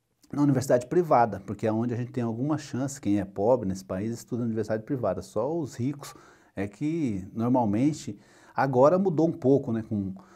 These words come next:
com acesso, com outros mecanismos dos pobres acessarem a universidade pública, mas antigamente era só os ricos que tinham acesso à universidade pública, né? Então,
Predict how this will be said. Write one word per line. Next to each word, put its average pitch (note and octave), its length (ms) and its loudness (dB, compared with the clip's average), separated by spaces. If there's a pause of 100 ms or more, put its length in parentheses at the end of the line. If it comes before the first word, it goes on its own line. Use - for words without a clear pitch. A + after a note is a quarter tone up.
(300)
com G2+ 280 0
acesso, G#2 760 -4
com G2+ 140 -8
outros G#2 400 -4
mecanismos G#2 540 -4
dos A2 160 -14
pobres G#2+ 420 -2
acessarem A2 480 -6
a - 20 -2
universidade A2+ 440 -2
pública, A2+ 320 -4
mas G2 160 -2
antigamente C3 760 -4 (360)
era - 200 -2
só G#2+ 220 -4
os C3+ 140 -6
ricos B2 200 -6
que D3 140 -4
tinham D3 260 0
acesso A#2+ 300 -6
à A#2+ 40 -2
universidade A2+ 500 -6
pública, A2 440 -2
né? G2+ 200 -8
Então, A2+ 460 -4